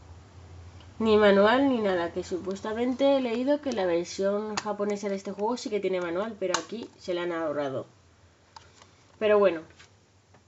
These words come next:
es lo importante por lo menos tener el juego en formato físico, no como el Ace Attorney nuevo que quieren hacer. Y eso es lo que trae la edición coleccionista.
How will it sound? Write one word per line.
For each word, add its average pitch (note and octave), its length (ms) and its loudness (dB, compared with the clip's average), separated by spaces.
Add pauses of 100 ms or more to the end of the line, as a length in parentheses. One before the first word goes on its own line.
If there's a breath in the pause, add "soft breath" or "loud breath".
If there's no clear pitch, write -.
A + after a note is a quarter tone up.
(880)
es G3 340 4
lo F#3 280 2
importante F#3 480 0
por G3 120 -4
lo G3 80 4
menos G3 240 -2 (220)
tener F#3+ 240 0
el E3+ 100 -4
juego F#3+ 360 -4 (880 soft breath)
en G#3 160 -4
formato F3 480 -4
físico, F#3 540 -6
no F3 200 -2
como F3 320 -4
el E3 140 -2
Ace E3+ 160 -10
Attorney E3 340 -6
nuevo E3 280 -4
que E3 140 -8
quieren D#3+ 280 -6
hacer. F#3+ 340 -8 (1500 loud breath)
Y A#3 140 2
eso A#3 180 0
es B3+ 100 0
lo A#3 100 -2
que G3 200 2
trae G3+ 180 2
la G3+ 100 0
edición F#3+ 320 -2
coleccionista. D#3+ 800 -8